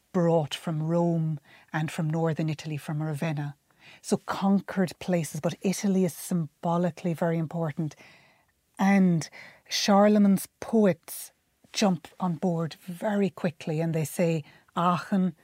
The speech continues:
ah yes, that's not just a nowhere town in the middle of nowhere. This is now the new Rome," and they use that terminology, Rome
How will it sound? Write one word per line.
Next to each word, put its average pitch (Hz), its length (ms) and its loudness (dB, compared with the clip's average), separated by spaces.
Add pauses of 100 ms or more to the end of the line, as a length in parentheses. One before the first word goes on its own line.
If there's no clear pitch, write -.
(280)
ah 151 120 -6
yes, 151 300 -6
that's - 320 -6
not 160 260 -4
just - 480 -8 (120)
a 202 60 2
nowhere 175 520 4
town 175 400 2
in 165 60 2
the 165 60 2
middle 170 240 2
of 156 100 0
nowhere. 190 540 4 (240)
This - 200 -2
is 185 180 -2
now 165 320 0
the 165 100 -4
new 180 440 4
Rome," 185 500 2 (140)
and 156 140 -4
they 156 80 -4
use 170 560 0
that - 460 -4
terminology, 165 920 -2 (260)
Rome 185 640 4